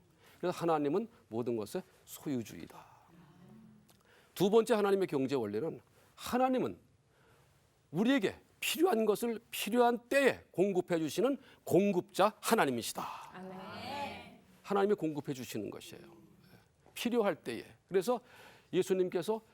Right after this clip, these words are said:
Speaker 1: "그만 먹는 거 걱정해라." 그러잖아요. "들의 백합화를 봐라. 예. 저 새를 봐라. 다 하나님 먹여주시지 않느냐? 너 먼저 그 나라와 의를 구하지 않겠니? 그러면 내가 채우겠다."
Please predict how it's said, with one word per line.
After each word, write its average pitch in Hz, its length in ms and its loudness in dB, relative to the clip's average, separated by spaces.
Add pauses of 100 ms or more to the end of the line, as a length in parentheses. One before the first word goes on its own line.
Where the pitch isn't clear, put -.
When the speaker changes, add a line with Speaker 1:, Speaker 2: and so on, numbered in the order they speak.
Speaker 1:
"그만 233 320 6
먹는 220 280 4
거 233 100 4
걱정해라." 156 580 -6 (140)
그러잖아요. 131 520 -2 (460)
"들의 208 400 4 (160)
백합화를 180 560 2
봐라. - 260 -2 (540)
예. 62 60 -14 (340)
저 247 100 0
새를 240 400 4
봐라. 190 240 4 (840)
다 214 100 0
하나님 233 300 4
먹여주시지 180 480 -2
않느냐? 117 360 -4 (480)
너 214 180 6
먼저 226 540 2 (380)
그 - 160 -4
나라와 185 480 4
의를 147 260 0
구하지 127 360 -4
않겠니? 143 440 -6 (520)
그러면 262 320 2
내가 226 180 2
채우겠다." - 680 -8